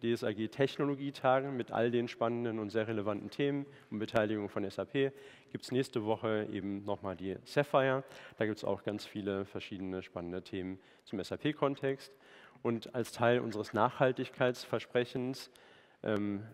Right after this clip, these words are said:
pflanzen wir pro Teilnahme einen Baum. Und wenn Sie bei fünfzehn Sessions teilnehmen, dann pflanzen wir auch fünfzehn Bäume, ähm, um da eben auch einen kleinen Beitrag zu leisten. In dem Sinne,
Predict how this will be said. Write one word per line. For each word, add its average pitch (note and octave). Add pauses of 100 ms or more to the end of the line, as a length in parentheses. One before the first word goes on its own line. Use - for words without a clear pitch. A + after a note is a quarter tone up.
pflanzen A#2
wir A2
pro B2
Teilnahme A2
einen F#2+
Baum. E3
Und A2
wenn G#2
Sie G#2
bei G2
fünfzehn D3+
Sessions C3
teilnehmen, B2+
dann G#2
pflanzen G#2
wir F#2+
auch G2+ (240)
fünfzehn G2
Bäume, F2+ (540)
ähm, G#2
um C#3
da A2
eben G#2
auch F#2+
einen G#2
kleinen F#2
Beitrag F2
zu -
leisten. F#2 (420)
In B2+
dem C#3
Sinne, D#3+